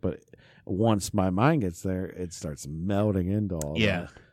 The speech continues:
Speaker 1: And, like, it quickly goes from that to that, and then, like, I can bring it back sometimes without the, like, jump scare or anything. Well, then it, like, goes away again, and it's just like,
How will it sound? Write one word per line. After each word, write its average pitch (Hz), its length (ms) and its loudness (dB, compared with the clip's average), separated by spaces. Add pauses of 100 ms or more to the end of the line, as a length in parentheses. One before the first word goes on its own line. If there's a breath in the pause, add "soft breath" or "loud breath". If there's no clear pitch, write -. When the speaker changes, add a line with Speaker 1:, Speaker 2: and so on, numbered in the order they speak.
(140 loud breath)
Speaker 1:
And, 131 100 2
like, 143 160 6
it 135 120 2
quickly 160 300 4
goes 143 180 8
from 117 140 -4
that 139 280 2
to 117 80 -2
that, 127 320 2
and 107 140 -4
then, 104 220 0
like, 101 200 0
I 104 100 -2
can 107 200 -6
bring 107 220 0
it 98 140 -6
back 104 280 -2
sometimes 143 480 0
without 101 340 -4
the, 135 80 -4
like, 139 220 2
jump 151 240 -2
scare 160 300 0
or 165 40 -4
anything. 165 280 -6 (400 soft breath)
Well, 120 120 0
then 120 120 2
it, 110 80 0
like, 101 220 -2
goes 98 240 -2
away 92 240 -2
again, 85 160 -8
and 80 160 -10
it's 76 100 -18
just 82 180 -14
like, 78 160 -12